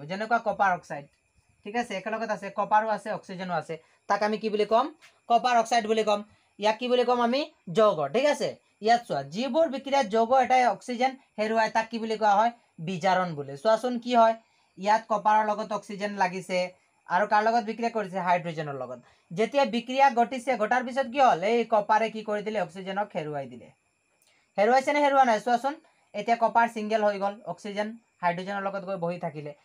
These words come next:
আগতে কাৰ লগত আছিলে? কপাৰৰ লগত। এতিয়া কপাৰৰ লগত আছেনে?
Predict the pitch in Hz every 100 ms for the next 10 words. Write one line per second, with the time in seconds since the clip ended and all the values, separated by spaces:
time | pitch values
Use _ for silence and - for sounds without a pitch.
0 | _ 180 180 214 220 208 208 208 202 196
1 | 196 196 175 196 196 180 175 170 _ -
2 | 214 233 226 233 240 240 214 240